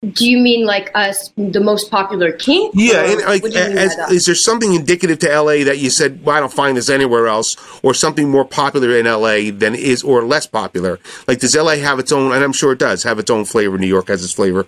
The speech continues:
Speaker 2: Berlin has a flavor. London does. But wh-, what do you, what do you, what's the feeling in L A as far as the, in the, in the business of domination? What do you find that you're, that happens a lot, or that you're being asked to, for, services you're being asked for?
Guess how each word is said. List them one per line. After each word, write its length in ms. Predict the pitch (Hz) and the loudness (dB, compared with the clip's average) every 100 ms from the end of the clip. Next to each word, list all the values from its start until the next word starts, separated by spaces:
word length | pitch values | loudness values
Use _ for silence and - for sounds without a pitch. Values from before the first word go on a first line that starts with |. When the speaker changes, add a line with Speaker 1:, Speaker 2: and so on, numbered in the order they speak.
| - - | -8 -6
Speaker 2:
Berlin 260 | 110 107 107 | 0 0 0
has 180 | 104 95 | -2 -4
a 60 | |
flavor. 320 | 90 101 92 95 | -2 -2 0 0
London 360 | 98 101 95 | 0 0 0
does. 300 | 90 90 - - - - - | 0 -2 -4 -10 -16 -6 -2
But 200 | 131 - _ | -2 -6 _
wh-, 240 | 156 139 156 | -4 -2 0
what 160 | 175 | 0
do 60 | 190 | 2
you, 100 | 175 - | 0 0
what 140 | 160 202 | 0 2
do 60 | |
you, 100 | 180 - | -2 -2
what's 220 | 190 190 - | -2 -2 -2
the 100 | - | -4
feeling 520 | - 160 151 135 135 - - - | 0 2 2 2 0 -8 -12 -2
in 100 | 139 | 0
L 220 | 127 120 | 2 2
A 400 | 127 107 87 92 - - - | 2 0 -4 -8 -12 -20 -4
as 200 | 113 - | -2 0
far 280 | 131 113 113 | 2 2 0
as 140 | 101 | -2
the, 180 | 107 131 | -4 0
in 80 | 113 | 0
the, 100 | 104 131 | 0 0
in 100 | 113 | 2
the 60 | |
business 280 | 107 127 117 | 2 0 -2
of 100 | 110 | -2
domination? 600 | 110 110 110 113 - 107 | -2 0 0 -2 -2 -2
What 80 | 117 | 0
do 80 | 120 | 0
you 80 | 117 | -2
find 500 | - 117 107 101 - - - - | 0 0 0 -4 -8 -18 -20 -6
that 100 | - | -4
you're, 220 | 113 113 | 2 0
that 440 | 104 87 123 113 - - - - | 0 -6 -2 -2 -4 -14 -12 -4
happens 380 | 135 123 117 | -2 -2 -2
a 60 | 117 | -2
lot, 380 | 107 110 92 - | 0 0 -2 -4
or 140 | 131 | 0
that 80 | 110 | 0
you're 160 | 104 107 | 0 0
being 260 | 117 107 | 2 2
asked 260 | 107 104 - | 0 0 -6
to, 100 | - | -8
for, 360 | - 92 85 - | -8 -8 -8 -8
services 520 | - 107 92 92 92 | -2 -2 0 -4 -6
you're 80 | 92 | -4
being 260 | 90 92 | -4 -6
asked 160 | 90 - | -8 -10
for? 140 | - | -16